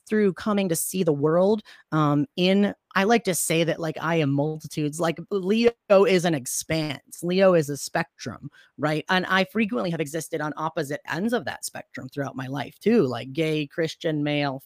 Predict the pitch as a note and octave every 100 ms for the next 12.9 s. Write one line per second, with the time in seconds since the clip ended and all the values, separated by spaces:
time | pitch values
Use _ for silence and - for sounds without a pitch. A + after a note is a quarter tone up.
0 | - F#3+ F3 E3 D#3 D#3+ - - - F#3+
1 | - D3+ D#3 F#3 - F#3+ F3 E3 E3 E3+
2 | E3 E3 - C3+ - - F#3+ F3 C#3 -
3 | - - - F#3 F3+ A3 A3+ F3 - F#3+
4 | E3+ D#3 - E3 F3+ E3 D#3+ - - -
5 | E3 D#3+ D#3 D3+ C#3+ - - _ _ F3
6 | D#3+ E3+ F#3 G#3 G#3+ G#3 G3 F#3 F#3 E3+
7 | _ _ _ _ _ _ _ _ F#3+ G3
8 | F#3+ D#3+ D3+ D3 D3 D#3 F3 G3+ A3 A3+
9 | F#3 D#3+ D#3 D#3 D3 C#3+ E3 F3 G#3 A3
10 | A#3 A3 - G3 G3 F3 F3 - - D#3+
11 | F3 F#3+ A3 A#3+ B3 - - - E3 E3
12 | D3+ - - F#3+ F#3+ F#3 F#3+ F#3+ F#3+